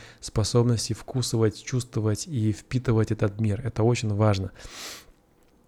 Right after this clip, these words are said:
Опять же, без крайности, типа, я вообще не буду вести Instagram и соцсети, или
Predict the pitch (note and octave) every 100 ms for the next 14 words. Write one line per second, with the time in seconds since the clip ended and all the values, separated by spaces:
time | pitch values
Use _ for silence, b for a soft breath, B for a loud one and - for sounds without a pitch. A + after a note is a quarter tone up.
0 | - A#2+ C3+ C#3 B2+ A#2 - B2 A2 G2
1 | - G2+ G#2+ G#2+ G2 G2+ G#2+ G2+ - D#3+
2 | D#3+ A2+ G#2+ G#2 G2 G#2 - G#2 G#2 G2
3 | F#2+ G#2+ - D3+ D3+ - C#3+ A#2